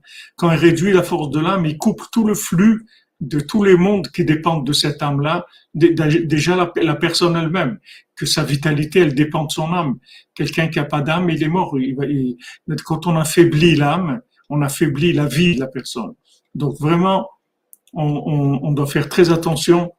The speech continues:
Si Moshe Rabbeinu lui-même, qui les aimait vraiment, c'est-à-dire vraiment, il les aimait, il avait,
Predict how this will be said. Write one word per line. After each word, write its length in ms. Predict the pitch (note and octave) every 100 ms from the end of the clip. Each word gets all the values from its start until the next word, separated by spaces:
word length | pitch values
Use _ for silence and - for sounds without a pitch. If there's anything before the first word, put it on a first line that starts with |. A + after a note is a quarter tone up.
| _ -
Si 200 | - D#3
Moshe 260 | D3+ D3+ E3+
Rabbeinu 500 | E3 D3+ E3 E3+ D3+
lui-même, 480 | D#3+ F3 E3 B2+ - _ _ _ _ _ _ -
qui 120 | -
les 300 | D3+ D3+ D#3
aimait 240 | D#3 E3+ E3
vraiment, 680 | C3+ E3+ F#3+ F#3 A#2 - _ _ _
c'est-à-dire 300 | D3+ D3 C#3
vraiment, 340 | C3+ E3+ F3+
il 120 | F3 D3
les 220 | C#3+ D#3+
aimait, 280 | D#3+ F3 D3+
il 120 | C3+
avait, 360 | B2+ C#3+ -